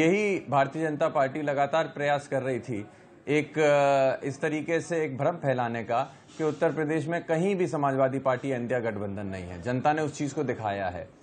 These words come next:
और जहाँ तक लोग इस बात की बात करेंगे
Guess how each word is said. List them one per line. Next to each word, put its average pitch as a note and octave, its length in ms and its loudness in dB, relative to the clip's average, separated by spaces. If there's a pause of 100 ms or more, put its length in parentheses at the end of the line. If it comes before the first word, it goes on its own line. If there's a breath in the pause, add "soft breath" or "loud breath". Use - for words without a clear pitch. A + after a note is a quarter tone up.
(260 loud breath)
और E3 140 4
जहाँ E3+ 260 4
तक G3 160 0
लोग F3+ 220 0
इस D#3+ 80 -4
बात D#3+ 240 2
की E3+ 80 -6
बात D3 300 2
करेंगे C#3+ 460 -2